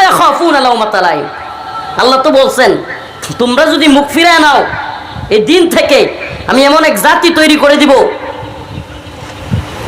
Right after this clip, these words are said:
যে এরা আমাকে ভালোবাসবে, আমিও এদেরকে ভালোবাসবো।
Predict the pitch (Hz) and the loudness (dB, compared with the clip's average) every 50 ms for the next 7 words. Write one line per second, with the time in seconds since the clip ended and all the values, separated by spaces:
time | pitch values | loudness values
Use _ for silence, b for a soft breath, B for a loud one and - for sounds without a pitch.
0 | - - - - - - - 160 233 254 254 277 269 269 262 269 311 311 320 294 | -10 -8 -8 -6 -4 -2 2 4 4 4 4 4 2 2 2 2 2 2 2 2
1 | 254 269 277 277 269 262 262 220 254 247 240 277 330 349 320 285 285 269 262 247 | 2 2 4 2 2 0 0 0 0 2 4 4 4 4 4 4 4 2 2 2
2 | 254 233 220 226 220 214 208 - - 175 | 2 2 2 2 2 2 0 0 0 0